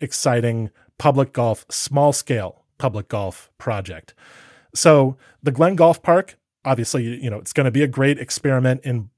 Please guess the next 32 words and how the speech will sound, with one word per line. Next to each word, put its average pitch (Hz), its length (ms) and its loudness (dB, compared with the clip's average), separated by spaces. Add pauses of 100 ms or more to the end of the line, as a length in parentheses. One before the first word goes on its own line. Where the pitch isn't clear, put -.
(140)
balancing 127 640 -2
golf 120 340 0
with 117 160 -4 (100)
other 127 300 0
uses 117 540 -2
of 120 160 -8
the 104 100 -8
same 101 300 -8
space, 160 440 0
which 113 160 -6
is 110 120 -8
something 110 340 -6
that 107 160 -8 (480)
I 131 80 0
think 117 160 -4
so 139 260 0
many 120 280 0
public 120 320 -4
courses 113 480 -4
should 107 260 -6
consider 107 460 -6
doing. 147 500 0 (480)
And 151 160 2
then 160 100 6
the 151 80 4
Loop 160 240 4
at 156 80 -2
Shaska 123 720 -4
is 135 160 -2
a 127 100 0
short 160 360 -2
course 143 340 0